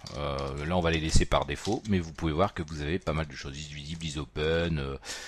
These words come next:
vous avez plein de choses. Allez voir un petit peu dans la doc officielle, ça va vous expliquer tout ça. Euh, mais nous, ça suffira. Donc ici, on était au nom de la room, à la reine,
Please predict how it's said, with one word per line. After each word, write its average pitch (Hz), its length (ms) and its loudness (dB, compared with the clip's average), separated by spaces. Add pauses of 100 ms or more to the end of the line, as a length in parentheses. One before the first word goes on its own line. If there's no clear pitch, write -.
(180)
vous 73 180 -8
avez 82 140 -4
plein 90 260 0
de 82 40 0
choses. 87 280 -2
Allez 80 160 0
voir 87 160 2
un 87 80 4
petit - 100 -4
peu - 100 -4
dans 87 120 4
la 80 100 2
doc 78 220 -6
officielle, - 400 0
ça - 100 0
va 80 60 4
vous 82 160 -4
expliquer - 380 -6
tout - 120 -16
ça. - 140 -10 (720)
Euh, 67 720 2
mais 80 260 0
nous, 92 280 4
ça - 180 0
suffira. - 520 -6
Donc 101 220 -2
ici, 117 300 4
on 110 100 8
était 117 220 6
au 98 100 4
nom 104 220 8
de 85 100 4
la - 80 8
room, 92 240 4
à 101 100 2
la 71 140 -2
reine, 120 400 0